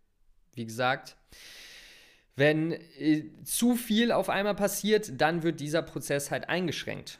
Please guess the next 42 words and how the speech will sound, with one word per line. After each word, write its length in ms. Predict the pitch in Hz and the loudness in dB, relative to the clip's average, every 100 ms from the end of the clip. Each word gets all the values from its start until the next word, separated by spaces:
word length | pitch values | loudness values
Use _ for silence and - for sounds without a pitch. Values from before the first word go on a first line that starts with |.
| - | -14
Und 340 | 131 131 131 143 | -8 -8 -4 -2
deswegen 360 | 156 - 170 | -2 -2 0
sollten 240 | 156 147 139 | 0 -2 -4
wir 60 | |
die 100 | 127 | -10
Frage 380 | - 160 190 147 | -4 -2 -2 -2
stellen, 420 | - 123 143 160 - - - - - - - | -4 -2 -2 -6 -14 -20 -20 -20 -20 -20 -10
nach 320 | 113 117 131 | -2 -2 -2
dem, 320 | - 123 120 | -4 -4 -4
mit 180 | 123 127 | -8 -6
dem 220 | 131 117 | -6 -6
Kauen, 540 | - 139 123 151 226 - | -2 2 2 2 -6 -10
also 180 | 110 107 | -14 -10
das 200 | 110 117 | -6 -6
ist 80 | - | -6
der 100 | - | -6
erste 300 | 110 - - | -4 -6 -12
Punkt, 300 | - 151 175 | -8 -8 -6
aber 180 | 117 110 | -6 -6
hängt 280 | 135 131 117 | -6 -8 -8
ein 60 | |
bisschen 260 | 120 - 123 | -10 -8 -8
damit 220 | 117 113 | -6 -8
zusammen, 420 | - 110 123 175 - | -10 -8 -6 -8 -10
wie 380 | 113 117 180 175 | -12 -8 -8 -4
geht 280 | 165 190 | -2 -2
es 200 | - - | -4 -10
dir, 340 | - 107 127 233 - _ - | -6 -2 -2 -4 -12 _ -10
bevor 540 | 123 - 135 139 170 | -10 -6 0 0 0
und 200 | 123 104 | -6 -6
während 420 | 117 127 151 143 | -6 -6 -8 -10
du 300 | 110 120 160 - | -8 -8 -10 -4
isst? 400 | 185 - - - _ _ _ _ | -2 -2 -10 -18 _ _ _ _
Eine 140 | 127 117 | -12 -4
ganz 280 | 175 226 | -4 -4
einfache 360 | - 196 190 170 | -6 -6 -4 -4
Frage, 320 | 170 170 - | -2 -2 -2
aber 120 | 104 | -4
es 80 | 123 | -6
ist 60 | 151 | -6
eine 80 | 127 | -8
Basic-Frage. 1160 | - 165 220 226 208 202 - 175 160 104 71 | -4 0 0 0 -4 -6 -6 0 2 0 -6